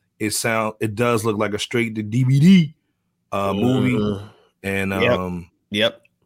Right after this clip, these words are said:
Speaker 1: again, man, a shout, and shout out to, uh, um, to, to my guy, man, to, or to our guy, man, um,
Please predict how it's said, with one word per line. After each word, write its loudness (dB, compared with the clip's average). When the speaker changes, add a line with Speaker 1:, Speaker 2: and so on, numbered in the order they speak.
Speaker 1:
again, -2
man, -2
a -4
shout, 2
and 2
shout 4
out 0
to, -2
uh, 0
um, -4
to, -6
to -6
my 0
guy, -2
man, -6
to, -8
or 0
to -4
our 0
guy, -2
man, -6
um, -8